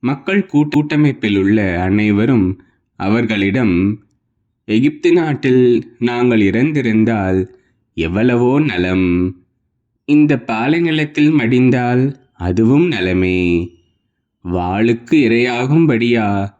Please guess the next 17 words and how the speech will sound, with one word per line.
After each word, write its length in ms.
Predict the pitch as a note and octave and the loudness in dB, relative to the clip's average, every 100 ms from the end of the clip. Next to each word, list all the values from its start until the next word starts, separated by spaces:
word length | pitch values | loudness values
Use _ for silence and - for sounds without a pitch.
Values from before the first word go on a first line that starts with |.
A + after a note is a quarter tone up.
| _ | _
ஆண்டவர் 600 | F2+ F#2 A2+ C#3 D#3 C#3 | -6 -4 0 2 0 0
எங்களை 680 | A2 A2 G#2 G#2 F#2+ F#2 G2 - | 0 0 0 0 0 0 -4 -2
இந்த 280 | G#2+ A#2+ | 0 2
நாட்டுக்கு 580 | A2+ A2 C3 D3 D3+ C3+ | 0 0 -4 -4 -6 -4
அழைத்து 340 | G#2 A2+ A#2+ C3+ | -2 -2 -2 -4
வந்திருக்கிறார். 960 | C3 B2+ B2+ B2 B2+ B2+ A2 F#2+ - _ _ _ _ _ _ _ _ | -2 0 -2 -4 -6 -4 -6 -10 -14 _ _ _ _ _ _ _ _
எங்கள் 420 | A#2+ B2 C3 B2+ A2+ | -2 2 2 2 2
மனைவியரும் 1040 | G#2 G#2+ C#3+ D3 A#2+ G2+ G2 F#2+ F#2+ G2+ | 2 0 0 0 0 0 2 2 0 -6
குழந்தைகளும் 920 | - G#2 C3+ D3 B2 G#2+ G#2 G2 G2 _ _ _ _ | -2 0 2 2 2 2 2 2 -2 _ _ _ _
மடியப் 420 | G2 G2 C3+ D3+ D3+ | -6 0 0 0 -2
போகிறார்கள். 1080 | G2+ G2+ G2 F#2+ F#2 F#2 F2+ F2+ F#2 F#2 _ _ _ _ _ _ - | -2 0 0 -2 -2 -2 0 0 0 -2 _ _ _ _ _ _ -4
நாம் 680 | C3 C#3 A#2+ A#2 A#2+ C3 | -2 -2 0 0 0 -2
எகிப்து 440 | - A2+ E3+ - E3 | -2 -2 -2 0 0
நாட்டுக்கு 560 | C#3+ B2+ B2 A#2 G#2 | 0 -4 -6 -4 -4
திரும்பிச் 380 | A#2 C3 E3+ E3 | -2 0 0 -2
செல்வது 400 | C3+ A#2 A2 G#2 | -2 0 2 2
நலமன்றோ?" 1000 | F#2+ F2+ G#2+ C3+ A2 G#2+ G#2 G2+ G#2+ | 0 0 0 2 2 2 0 2 2